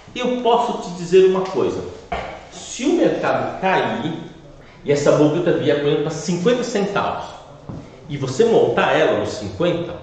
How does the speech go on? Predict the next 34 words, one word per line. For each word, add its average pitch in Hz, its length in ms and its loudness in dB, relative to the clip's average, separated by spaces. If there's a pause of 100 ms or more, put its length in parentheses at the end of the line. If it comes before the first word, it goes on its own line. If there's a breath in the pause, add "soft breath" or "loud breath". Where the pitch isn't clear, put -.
caso 190 760 0 (140)
o 196 40 -2
mercado 151 960 2
volte 151 640 6
aqui 120 220 -6
pros - 640 -8 (180)
vinte 147 240 -4
e - 40 -6
quatro - 360 -2
reais, - 400 -2 (460 loud breath)
né, 107 160 -4
então 123 140 -6
tá - 120 0
lá, - 420 -4
você - 180 -4
conseguiu 143 500 -4
comprar 151 160 2
os 151 160 0
cinquenta 175 360 -4
porque - 260 -8
o 139 140 -2
ativo 160 580 -6
que - 180 -14
tava 120 260 -6
vinte 180 220 -6
e - 140 -14
quatro - 440 -6 (420 loud breath)
caiu 139 260 -2
pra 143 160 -4
vinte 165 280 -6
e - 40 -10
dois 143 240 -4
e 143 60 -8
cinquenta. - 640 -12